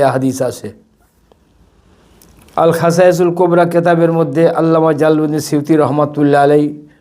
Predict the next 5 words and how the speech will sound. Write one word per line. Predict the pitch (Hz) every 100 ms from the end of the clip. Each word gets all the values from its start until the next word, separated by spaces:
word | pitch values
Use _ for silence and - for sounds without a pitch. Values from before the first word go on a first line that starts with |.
| -
দ্বিতীয় | 127 135 165 -
খণ্ডে | 147 147 143
হাদিস | 135 143 147 - - _ _ _ _ _ _
নকল | 139 139 147 113
করেছেন। | 135 131 - 120